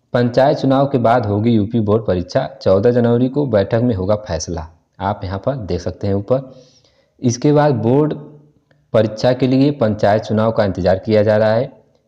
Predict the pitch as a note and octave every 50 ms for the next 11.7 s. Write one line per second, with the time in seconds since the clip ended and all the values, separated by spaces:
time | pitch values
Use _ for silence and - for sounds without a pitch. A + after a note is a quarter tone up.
0 | _ - C3+ D3+ E3 D3+ E3 D#3 D3+ D3+ - B2+ A#2+ C#3 B2+ A#2+ A2 G#2+ G#2+ G#2+
1 | B2 B2 A#2 - - A2 - - - - C3 C3 B2 A#2+ - - - - G2+ G2+
2 | A2+ A#2+ A#2 B2+ A#2 G#2 - - - G2 G2 G#2 A#2 C#3 - - - - G#2+ G2
3 | G2+ G#2+ A2+ A#2+ B2+ C3+ D3 D3 C#3+ B2 G#2+ G2+ G2 F#2 G2 G2+ G#2+ A#2 B2 A#2
4 | - A#2+ A#2 A2+ A2+ - G#2+ - G#2+ G2 G#2 E2+ F2 F2 E2+ D#2 D2 D2+ D#2 D#2+
5 | _ _ _ _ _ _ _ _ _ _ _ _ _ _ _ _ - - A2 G2
6 | G2 G2 G#2 A2+ B2 B2+ B2+ C3 C3 C3 - G#2 G2 - - - A2 - - D3
7 | D#3 C#3+ A2+ F2+ - - - - - - _ _ _ _ _ _ - A#2 A#2+ A2+
8 | A2 A#2 A2+ A2+ G#2+ G#2+ G#2+ C3+ D#3 F3 - - - - - _ _ _ _ -
9 | F#2+ F#2 F#2 G2 G#2+ A2 A2+ A#2 A2+ A2+ C3 D3+ - - - - - - _ -
10 | A2+ A2 A2 - D3 C#3+ C#3+ D3+ D3 D3 B2+ A2+ A2+ - A#2+ A2 A#2 A#2 - -
11 | A#2 A#2 A#2+ A#2+ A#2 B2+ A2+ G2 G2 G2 G#2+ G2+ G2+ A2